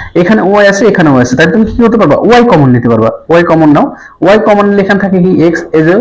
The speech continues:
এখানে প্লাস আছে, তুমি মাইনাস কমন নিছো, তাহলে এটা কি হয়ে যাবে? মাইনাস হয়ে যাবে। তাহলে এখানে কত থাকবে? থ্রি, এখানে দুইটা ওয়াই থাকে, একটা ওয়াই নিছো আর একটা ওয়াই থাকে, ঠিক আছে? দেখো, আমাদের মিডল ব্রেকটা হয়ে গেছে। তাহলে এটা এখানে রাখো, আর এটা কি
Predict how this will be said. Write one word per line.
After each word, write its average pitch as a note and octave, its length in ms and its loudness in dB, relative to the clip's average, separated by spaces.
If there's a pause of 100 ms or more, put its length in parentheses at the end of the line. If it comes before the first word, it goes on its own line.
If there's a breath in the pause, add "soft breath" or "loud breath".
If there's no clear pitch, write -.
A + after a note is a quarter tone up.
(100)
এখানে F3 220 0
প্লাস E3+ 240 0
আছে, F3 160 -4
তুমি F#3 180 0
মাইনাস D#3+ 300 2
কমন D#3+ 200 0
নিছো, D#3 200 0
তাহলে E3+ 180 2
এটা F3 120 0
কি G#3 80 -2
হয়ে G3 120 0
যাবে? A3 120 0 (400 loud breath)
মাইনাস C3+ 260 0
হয়ে A#2 140 0
যাবে। A2+ 120 -2 (240 loud breath)
তাহলে D3 220 2
এখানে G3+ 160 0 (140)
কত G3 100 0 (100)
থাকবে? E3 180 0 (160)
থ্রি, F#3+ 200 0 (220)
এখানে F3 220 0
দুইটা G3+ 200 0
ওয়াই G3 160 2
থাকে, G3+ 100 0
একটা G3 140 -4
ওয়াই G3 140 0
নিছো G3 200 -4
আর F3 120 2
একটা D3 160 -2
ওয়াই D3 160 0
থাকে, A#2 180 -4 (520 soft breath)
ঠিক F3 160 -2
আছে? D#4 120 -2 (220)
দেখো, - 220 0
আমাদের G3+ 200 0 (360 loud breath)
মিডল C#3+ 240 0
ব্রেকটা F3+ 260 -2
হয়ে C#3+ 160 2
গেছে। A2+ 180 -2
তাহলে D#3+ 240 0
এটা F3+ 180 0
এখানে G3+ 180 0 (100)
রাখো, F#3+ 180 0 (720 loud breath)
আর B2+ 80 4 (120)
এটা E3+ 180 0
কি G#3 60 -2